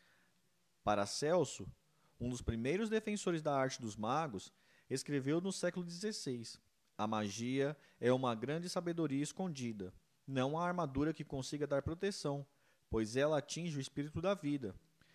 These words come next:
Disso podemos ter certos, disso podemos estar certos." Ou, como Aleister Crowley, talvez o ocultista mais famoso depois do Merlin, afirmou em vinte e oito, em Magic in the Theory and the Practice,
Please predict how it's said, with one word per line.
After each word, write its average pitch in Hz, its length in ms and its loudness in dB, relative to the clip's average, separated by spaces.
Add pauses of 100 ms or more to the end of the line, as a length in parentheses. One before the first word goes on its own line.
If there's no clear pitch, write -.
(160)
Disso 104 300 -2
podemos 151 360 -2
ter 190 180 0
certos, 110 640 -2 (440)
disso 127 260 -2
podemos 151 320 -4
estar 170 200 -2
certos." - 600 -6 (280)
Ou, 123 400 6 (400)
como 101 280 0
Aleister 196 480 2
Crowley, 117 560 2 (420)
talvez 135 540 0
o 135 80 2
ocultista 160 880 -4
mais 135 380 0
famoso 180 440 -2
depois 170 340 -2
do 180 40 -8
Merlin, 180 500 -2 (600)
afirmou 135 540 2
em 170 80 -2
vinte 170 300 -6
e 214 40 0
oito, 165 440 2
em 143 120 -2
Magic 143 500 -2
in 190 60 -4
the 165 100 -2
Theory 214 560 0 (400)
and 151 140 -4
the 165 160 -2
Practice, 175 840 -4